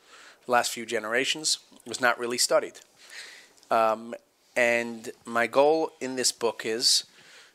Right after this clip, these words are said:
to show the spiritual dimension of eating. We know it's a fundamental part of Yiddishkeit. It's a fundamental part of Judaism, to eat,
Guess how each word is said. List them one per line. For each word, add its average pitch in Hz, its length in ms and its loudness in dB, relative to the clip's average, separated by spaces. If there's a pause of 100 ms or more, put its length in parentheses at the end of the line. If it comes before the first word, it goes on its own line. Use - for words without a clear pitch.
(160)
to 117 460 0
show 123 420 4
the 117 160 -8
spiritual 135 600 0
dimension 110 520 -4
of 98 120 -10
eating. 92 260 -10 (340)
We 120 80 -4
know 147 220 6
it's - 120 0
a - 40 -6
fundamental 131 560 -2
part 131 240 2
of 123 60 -4
Yiddishkeit. 139 440 -6
It's - 100 -4
a - 40 -8
fundamental 131 520 -4
part 120 200 2
of 110 80 -6
Judaism, 135 480 -2 (440)
to - 100 -2
eat, 170 320 0